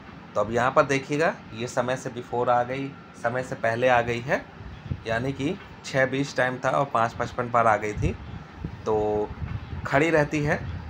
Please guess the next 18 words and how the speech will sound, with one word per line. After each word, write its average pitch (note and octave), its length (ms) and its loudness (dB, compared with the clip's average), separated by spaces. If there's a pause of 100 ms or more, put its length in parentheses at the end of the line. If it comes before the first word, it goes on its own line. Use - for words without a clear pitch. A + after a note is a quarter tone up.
(120)
लगभग B2 520 2
आधे A2+ 260 2
घंटे A#2+ 280 -4
से B2+ 140 -4
ज़्यादा A2+ 280 2
के B2 140 -2
करीब A2+ 360 -2
में, E3+ 100 -4 (680)
फिर C3 280 2
departure A#2+ 500 4
होता B2+ 260 4
है C3+ 120 4
लखीमपुर B2+ 580 -2
की B2+ 60 -2
दिशा A#2 260 -2
की B2+ 160 -4
तरफ। C3+ 360 0 (1500)
तो C#3+ 80 6